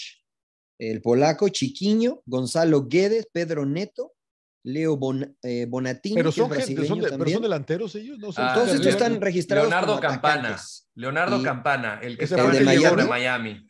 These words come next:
Speaker 2: Sí, uno, llegó uno, sí, pe-, pe-, pero, pero no es de gran, gran calibre, ¿no? Na-, que ninguno de ellos, ¿no? Porque
Speaker 1: Bueno,
Speaker 2: Podence
Speaker 1: Campana
Speaker 2: también,
Speaker 1: había
Speaker 2: a mí
Speaker 1: estado
Speaker 2: me,
Speaker 1: allá.
Speaker 2: a mí me gusta Podence también, que, pero, pues, tam-, te-, juega más por la banda.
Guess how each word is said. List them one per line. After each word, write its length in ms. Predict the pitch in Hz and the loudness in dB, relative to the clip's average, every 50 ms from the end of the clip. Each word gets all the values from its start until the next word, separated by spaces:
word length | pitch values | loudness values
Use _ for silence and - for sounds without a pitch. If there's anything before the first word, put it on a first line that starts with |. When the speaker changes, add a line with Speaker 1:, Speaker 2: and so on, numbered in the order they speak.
| _ _ _ _ _ _ _ _ _ _ - | _ _ _ _ _ _ _ _ _ _ -20
Speaker 2:
Sí, 200 | - - 156 170 | -14 -12 -10 -10
uno, 300 | 175 196 208 208 180 175 | -8 -8 -8 -8 -10 -8
llegó 280 | 165 170 165 165 202 | -6 -4 -2 0 0
uno, 340 | 220 226 226 208 185 160 147 | 0 0 -2 -2 -2 -2 -2
sí, 160 | - 170 180 | -2 -4 -2
pe-, 200 | - 190 196 185 | 0 0 0 0
pe-, 200 | 143 139 202 202 - | 0 0 -2 0 0
pero, 300 | - 202 202 202 190 160 143 | 2 2 2 0 0 0 0
pero 160 | 196 190 220 | 0 0 2
no 80 | 240 | 0
es 60 | 247 185 | 0 2
de 120 | 226 208 | 0 0
gran, 560 | 175 151 160 175 190 196 208 208 196 180 147 | 0 0 2 2 4 2 2 -2 -6 -8 -6
gran 320 | 143 170 175 190 190 190 151 | -4 -2 -2 -2 -4 -6 -6
calibre, 500 | - 160 151 147 156 160 143 143 131 120 | -6 -6 -4 -4 -6 -6 -6 -8 -8 -10
¿no? 220 | 131 147 160 170 | -10 -10 -10 -10
Na-, 260 | 165 147 139 127 120 | -10 -8 -8 -8 -8
que 120 | 113 131 127 | -8 -8 -10
ninguno 360 | 120 127 131 139 147 143 135 | -10 -8 -6 -6 -6 -4 -2
de 120 | 127 135 | -2 -2
ellos, 260 | 131 120 117 104 98 | -4 -4 -8 -12 -12
¿no? 220 | 110 127 151 180 - _ _ - - - _ | -12 -14 -16 -16 -18 _ _ -20 -20 -10 _
Porque 200 | - 151 - - | -6 -4 -2 0
Speaker 1:
Bueno, 180 | 143 143 147 160 | 2 2 4 4
Speaker 2:
Podence 280 | 151 190 208 - - | 4 4 2 2 2
Speaker 1:
Campana 200 | - 175 - 202 | 2 4 4 6
Speaker 2:
también, 180 | 175 170 160 - | 6 6 6 4
Speaker 1:
había 20 | |
Speaker 2:
a 40 | 156 | 4
mí 60 | 175 | 2
Speaker 1:
estado 200 | 156 147 139 131 | 2 2 2 2
Speaker 2:
me, 140 | 123 120 131 | 0 -2 -6
Speaker 1:
allá. 100 | 135 - _ - | -8 -10 _ -6
Speaker 2:
a 60 | 151 | -6
mí 60 | 175 190 | -4 -2
me 100 | 185 175 | -2 0
gusta 340 | 180 196 - - 175 - | 0 -2 -2 -2 -4 -4
Podence 340 | - 147 131 156 165 165 151 | -2 -2 -2 -2 -2 -4 -4
también, 480 | - 147 139 139 143 156 160 160 156 143 | -6 -6 -6 -4 -4 -4 -4 -6 -6 -8
que, 300 | 127 143 139 131 120 - | -8 -6 -6 -6 -6 -6
pero, 440 | - 127 123 123 120 120 120 117 117 | -6 -6 -6 -4 -4 -6 -6 -8 -10
pues, 100 | - 127 | -10 -8
tam-, 220 | 110 135 127 107 107 | -6 -6 -6 -4 -4
te-, 80 | 139 | -4
juega 240 | 110 - 170 160 160 | -2 0 0 0 0
más 140 | 156 156 143 | 0 0 -2
por 160 | - 156 135 | -2 -2 -2
la 80 | 127 123 | 0 0
banda. 520 | 147 160 156 156 151 147 147 147 135 - | 0 0 0 -2 -4 -4 -4 -6 -6 -10